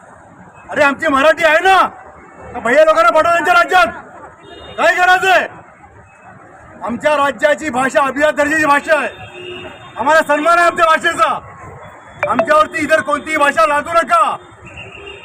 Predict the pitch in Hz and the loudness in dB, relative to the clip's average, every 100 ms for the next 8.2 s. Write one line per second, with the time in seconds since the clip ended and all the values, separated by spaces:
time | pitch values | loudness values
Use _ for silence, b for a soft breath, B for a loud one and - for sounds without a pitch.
0 | - - - - - - - - - - | -18 -14 -14 -16 -20 -20 -20 -20 -20 -20
1 | - 202 277 311 311 269 269 302 277 277 | -12 -4 -4 -2 -4 -2 -2 -2 -4 0
2 | 302 285 285 311 277 269 302 294 277 220 | -2 -2 -4 -2 0 0 0 0 -2 -6
3 | - - - - - - - 214 294 294 | -12 -20 -20 -20 -20 -20 -12 -6 -2 0
4 | 269 277 294 277 302 302 285 311 294 311 | -2 -2 -2 -2 0 -2 2 2 2 2
5 | 311 302 330 339 330 269 - - - - | 0 0 0 2 2 -2 -4 -14 -16 -18
6 | - - - - - - 233 214 311 330 | -16 -16 -16 -18 -18 -14 -12 0 2 2
7 | 320 330 339 330 302 330 311 339 311 302 | 4 0 0 -4 -4 0 0 4 2 4
8 | 320 240 | 0 0